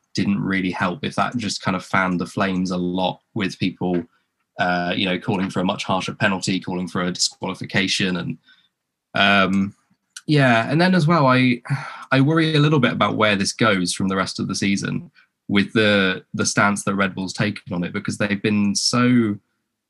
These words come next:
so kind of heavy leaning into this that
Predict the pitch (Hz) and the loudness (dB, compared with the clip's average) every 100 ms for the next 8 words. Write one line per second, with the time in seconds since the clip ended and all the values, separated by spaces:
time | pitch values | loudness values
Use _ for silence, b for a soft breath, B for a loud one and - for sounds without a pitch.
0 | _ - - 123 120 131 117 - 113 110 | _ -6 0 2 4 2 0 0 -2 0
1 | 104 98 92 104 107 107 104 104 101 90 | 2 2 0 0 0 2 2 0 0 -2
2 | 87 - - 104 90 90 | -2 -4 -2 0 0 -2